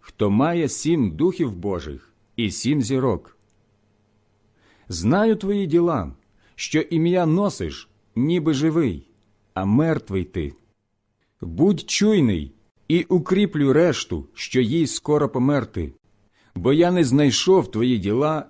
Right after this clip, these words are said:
завершеними перед Богом моїм. Згадай, отже, як прийняв і слухав, збережи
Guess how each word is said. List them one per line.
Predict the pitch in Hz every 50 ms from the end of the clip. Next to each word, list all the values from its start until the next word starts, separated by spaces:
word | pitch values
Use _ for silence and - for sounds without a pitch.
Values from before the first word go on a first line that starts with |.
| _ -
завершеними | 90 80 90 101 92 82 95 135 151 156 - - - 175 175 175 170 170 170 160
перед | 160 - - 131 151 143 131 98 78
Богом | 73 73 71 101 135 135 123 131 120
моїм. | 113 113 107 95 104 98 82 73 69 _ _ _ _ _ _ _ _ _ _ _ _ _ _ _ _ _ _ _ _ _ _ _ _ _
Згадай, | - 87 80 90 117 156 170 226 226 214 - -
отже, | 151 139 113 87 80 - 82 80 76 71 69 _ _ _ _ _ _ -
як | 95 95 143 170 180 175 -
прийняв | - 147 147 135 131 151 160 180 180 170 170 - _
і | - 95
слухав, | 87 - - 131 151 170 170 - 170 156 147 - _ _ _ _ _ _ _ _ _ _ _ -
збережи | 95 92 90 78 82 147 143 135 120 104 85 78 95 127 151 180 202 196